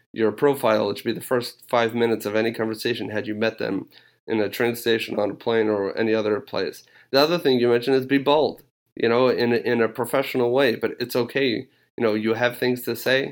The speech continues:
So if I wanna summarize your, your, um, one minute takeaway is really for anyone who's listening, can focus specifically on LinkedIn, um, and to try to grow those connections, and all of your connections you have, have other connections.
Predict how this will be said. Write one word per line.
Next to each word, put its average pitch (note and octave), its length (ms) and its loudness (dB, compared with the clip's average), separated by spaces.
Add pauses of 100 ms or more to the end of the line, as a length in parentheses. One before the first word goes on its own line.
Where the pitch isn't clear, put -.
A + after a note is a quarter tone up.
(120)
So A2+ 260 -2
if A#2 80 -2
I C3 60 2
wanna C3 340 4
summarize A#2+ 600 0
your, G#2 260 -2 (440)
your, G#2+ 300 0
um, G#2 520 0 (220)
one B2+ 260 2
minute B2 240 2
takeaway A2 580 0 (120)
is G#2+ 120 -8
really C#3+ 200 2
for A#2 160 -4
anyone C#3 360 0
who's A2 160 -2
listening, G#2 500 -6 (340)
can A2 440 0
focus C3+ 420 -2
specifically C#3+ 680 -2
on A#2 140 4
LinkedIn, B2 460 -2 (500)
um, G#2+ 420 0
and G#2+ 140 -4
to A2 80 -8
try C#3 260 0
to C3+ 80 2
grow B2 280 0
those B2 200 0
connections, A2+ 600 -4
and G#2 120 -6
all B2 160 0
of C#3 100 0
your B2+ 120 0
connections B2 480 -2
you G#2+ 140 -6
have, G#2+ 320 -4
have A#2+ 240 -2
other A#2 200 0
connections. G#2+ 680 -4